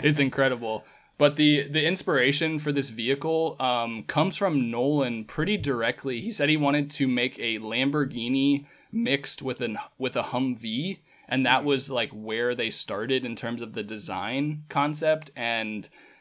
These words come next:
Speaker 1: uh, apparently, like, the very first sort of design came from a,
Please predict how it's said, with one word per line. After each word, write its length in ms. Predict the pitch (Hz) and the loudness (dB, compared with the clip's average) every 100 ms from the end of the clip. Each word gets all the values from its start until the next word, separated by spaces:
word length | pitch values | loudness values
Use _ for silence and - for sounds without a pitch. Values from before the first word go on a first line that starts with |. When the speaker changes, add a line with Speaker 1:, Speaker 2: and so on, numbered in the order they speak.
| _ - | _ -2
Speaker 1:
uh, 300 | 120 110 104 | 0 2 0
apparently, 440 | 120 151 180 170 139 | 0 2 2 2 2
like, 320 | 120 107 127 | 2 -4 -6
the 120 | 123 | -8
very 580 | 110 110 127 151 151 131 | -8 -4 0 2 2 2
first 720 | - - 127 127 - - - - _ _ | -2 -10 -4 -2 -2 -4 -6 -14 _ _
sort 260 | - 131 117 | -6 -4 -2
of 140 | 107 | -4
design 600 | 120 107 117 107 113 107 | -8 -6 -2 -2 -4 -8
came 260 | - 123 117 | -4 -4 -2
from 180 | 127 113 | -4 -4
a, 280 | 107 101 | -2 -2